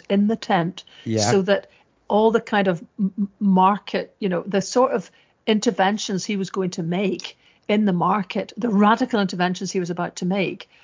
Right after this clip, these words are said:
Speaker 1: would, would essentially have to be okayed by this, you know, Council of State. And he would then have neutralised the opposition, which is precisely what he did.
Speaker 2: Yeah.
Speaker 1: So do we have <laughs>
Speaker 2: It's
Speaker 1: someone
Speaker 2: exactly the question I was gonna
Speaker 1: <laughs>
Speaker 2: ask, yes.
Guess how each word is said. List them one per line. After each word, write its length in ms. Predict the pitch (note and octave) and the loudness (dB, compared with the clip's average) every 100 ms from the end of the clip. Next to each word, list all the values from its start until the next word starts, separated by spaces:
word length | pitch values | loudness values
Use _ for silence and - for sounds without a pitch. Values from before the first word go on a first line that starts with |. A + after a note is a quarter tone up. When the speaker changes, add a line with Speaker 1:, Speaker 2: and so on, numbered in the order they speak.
| _ _ | _ _
Speaker 1:
would, 260 | F#3+ G3 F#3+ _ _ | 2 2 2 _ _
would 180 | G3 F#3+ | -2 0
essentially 580 | F#3 G3+ G#3+ A#3+ A3 F3 | -2 0 0 0 -2 -2
have 380 | - - G3+ - | -4 -4 -4 -4
to 80 | |
be 140 | F#3 F3 | 0 0
okayed 580 | F3 - E3+ F#3 F#3 - | 0 -2 -2 0 -2 -2
by 180 | F3 | -2
this, 460 | E3+ F3+ - - - _ - | 0 -4 -4 -8 -10 _ -14
you 260 | G3+ G3+ | -6 -2
know, 220 | E3+ D#3+ - - | -2 -4 -8 -4
Council 320 | F#3+ F3+ - | 0 0 -2
of 80 | C#3 | -8
State. 420 | - A3 F#3+ F3 - - - _ _ - | -4 0 2 0 -6 -20 -20 _ _ -2
And 140 | A3 | 0
he 100 | A#3+ | 2
would 160 | A3+ G#3 | 2 2
then 160 | A#3 | 0
have 140 | B3 A#3+ | 0 0
neutralised 800 | G#3+ A#3+ - A#3+ A3 A3+ A3+ - | 0 0 -4 -2 0 0 -2 -2
the 100 | A3 | -2
opposition, 580 | A3+ A3+ C4+ C4+ G#3 F#3 | 0 -2 -6 -4 -4 -2
which 220 | G#3+ - | -2 -4
is 80 | A#3+ | -8
precisely 800 | - A#3+ - A3+ A#3+ - B3+ | -8 -6 -4 0 0 -2 -6
what 240 | A#3+ A#3+ - | -4 -4 -4
he 80 | A#3 | -6
did. 340 | C4+ B3+ - - - _ _ _ - | -4 -4 -6 -10 -20 _ _ _ -16
Speaker 2:
Yeah. 140 | - C#2+ | -16 -10
Speaker 1:
So 360 | - C4 B3 - _ _ _ _ _ _ _ _ _ - | 2 4 4 0 _ _ _ _ _ _ _ _ _ -4
do 200 | D4+ E4+ | 0 2
we 160 | E4 D#4 | 2 0
have 460 | - B3 D4+ G#3 | -2 -2 0 0
<laughs> 580 | E3 - - - - - | -2 -8 -8 -8 -8 0
Speaker 2:
It's 160 | D4 - | 2 2
Speaker 1:
someone 260 | - D#3 | 2 6
Speaker 2:
exactly 400 | C4+ B3+ G3+ F3+ | 8 8 6 2
the 60 | D3+ | -2
question 340 | E3 F3 - | 2 0 0
I 40 | E3 | -6
was 140 | D3+ | -4
gonna 220 | - F#4+ | 0 0
Speaker 1:
<laughs> 120 | - E4+ | 2 2
Speaker 2:
ask, 240 | F#4 - | 0 0
yes. 480 | - F#4+ F#4 - | -6 -6 -6 -8